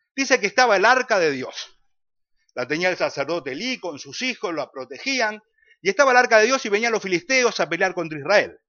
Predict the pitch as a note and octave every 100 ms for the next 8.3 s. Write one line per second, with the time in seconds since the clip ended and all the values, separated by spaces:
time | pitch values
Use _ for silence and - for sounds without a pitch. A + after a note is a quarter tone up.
0 | _ _ _ - - - _ - C#3+ F3+
1 | C4+ C4 A3+ G3+ A3 A#3+ G#3 F#3+ E3 F3+
2 | F3+ E3 D3 A#3 A3+ G#3+ D#3+ E3+ D#3 F#3
3 | E3+ D#3 C#3+ E3+ F#3+ E3+ - D3 D3 E3+
4 | E3+ D3 C3 C3+ C3+ A3 G#3 G3+ G3 -
5 | _ _ D3+ E3 E3+ D#3 - C#3+ G#3+ A3
6 | G#3 E3+ F#3 - G3+ A3 C4+ A#3 - A#3+
7 | G3+ E3 E3 E3 D#3 F#3+ E3 C#3 D3+ B3
8 | G3+ E3 G3+